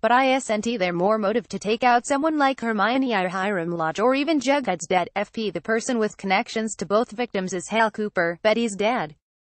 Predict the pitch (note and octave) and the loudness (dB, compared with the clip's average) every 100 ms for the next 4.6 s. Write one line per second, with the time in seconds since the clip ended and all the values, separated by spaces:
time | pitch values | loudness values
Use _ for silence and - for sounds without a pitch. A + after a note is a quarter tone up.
0 | _ _ _ - B3 D#4 E4+ - C4 A#3+ | _ _ _ -2 2 2 2 0 -2 -2
1 | - G#3+ A3 G3 F#3 - G#3+ G#3+ G#3 G3+ | -2 0 0 -2 -4 -2 -2 -2 -4 0
2 | F3+ F3 G3+ G#3+ - G#3+ G#3+ F3 - A#3 | 0 0 0 -4 -2 0 2 0 0 0
3 | G#3 F3+ - G#3 G3 F#3 - A3 F#3 F3 | 2 0 -6 -4 -4 -4 -2 -2 0 0
4 | E3+ G#3 G#3 G#3+ G#3+ | 0 0 -2 0 -2